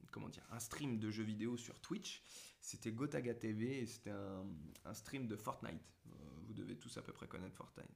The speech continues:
Fortnite, à mon avis. Et en fait, il discutait, euh, avec, euh, un de, un de ses compères, euh, de, de ce que lui a fait pendant, pendant un événement, euh, mondialement connu qui est l'E trois, c'est un, c'est le salon des jeux vidéo à Los Angeles.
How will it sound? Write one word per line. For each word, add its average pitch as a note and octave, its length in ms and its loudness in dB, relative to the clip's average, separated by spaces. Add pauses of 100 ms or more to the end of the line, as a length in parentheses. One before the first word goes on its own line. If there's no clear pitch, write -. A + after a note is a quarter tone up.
(140)
Fortnite, - 420 -8
à - 60 -10
mon - 120 -10
avis. - 180 -16 (920)
Et A2+ 100 -2
en A#2 80 2
fait, F3 200 -2
il A2 60 -4
discutait, D3 600 0 (340)
euh, G#2+ 600 2
avec, A2 320 0
euh, G#2+ 340 0
un A2 100 2
de, G#2+ 260 0
un A2 80 2
de A2+ 40 0
ses A2+ 140 0
compères, A#2+ 440 0 (420)
euh, G2+ 760 2
de, F#2+ 840 2 (460)
de A#2 180 0
ce A2+ 160 -2
que B2+ 120 2
lui C#3+ 300 6
a G#2+ 80 6
fait D3+ 240 2
pendant, A#2 580 4
pendant A2 320 4
un A2 160 6
événement, A2+ 720 4
euh, F#2 380 -2
mondialement G#2+ 480 0
connu A2 320 2
qui - 100 -6
est - 40 0
l'E G#2 160 2
trois, B2+ 300 2
c'est - 140 -6
un, F#2 320 -6
c'est G2+ 160 -6
le G#2+ 40 -6
salon G#2+ 260 0
des G#2 120 0
jeux G#2 100 -2
vidéo G#2 280 0
à G2 40 2
Los G2 200 -2
Angeles. G#2+ 460 -2